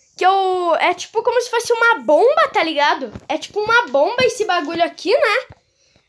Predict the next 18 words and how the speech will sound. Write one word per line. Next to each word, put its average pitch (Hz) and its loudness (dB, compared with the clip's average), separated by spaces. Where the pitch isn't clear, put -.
E, 480 4
gente, 453 0
também 587 -2
tem 571 4
esse 494 0
banquinho 415 -2
aqui, 392 -4
que 370 -2
é 349 2
tipo... 349 -8
Aqui 381 -2
é 508 0
tipo - -4
um 571 6
lugar 427 2
pra 466 2
nós 453 -4
comer. 403 -2